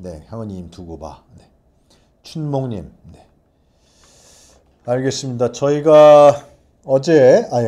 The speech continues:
어, 지난주인가요? 그, 금요일 날 특별 방송을 했죠. 강진구 기자와 우리 변희재 대표가 두 분이 나오셔갖고, 어, 그 얘기한 게 지금 헌인마을 게이트입니다, 여러분. 헌인마을 게이트인데,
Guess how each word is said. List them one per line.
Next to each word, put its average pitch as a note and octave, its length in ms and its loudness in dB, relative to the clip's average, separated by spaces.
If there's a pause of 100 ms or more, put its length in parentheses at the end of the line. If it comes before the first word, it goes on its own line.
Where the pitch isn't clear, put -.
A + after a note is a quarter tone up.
(160)
어, A#2+ 280 -8 (640)
지난주인가요? C#3 1080 -4
그, B2+ 920 -8 (100)
금요일 C#3+ 280 -6
날 C3 200 0
특별 C#3+ 320 -4
방송을 A2+ 460 -4
했죠. G#2+ 200 -12
강진구 A2+ 540 -10
기자와 G#2+ 640 -4 (760)
우리 G#2+ 120 -10
변희재 B2+ 320 -6
대표가 A2 800 -8
두 A#2 120 -16
분이 A2+ 240 -10
나오셔갖고, F#2 920 -8
어, F2 680 -14 (520)
그 G2+ 720 -12
얘기한 A2 440 -10
게 C#3+ 600 -8
지금 - 180 -18
헌인마을 F#3+ 680 0
게이트입니다, G2 600 -10
여러분. D#2 260 -12
헌인마을 A2 540 -12
게이트인데, F2 800 -18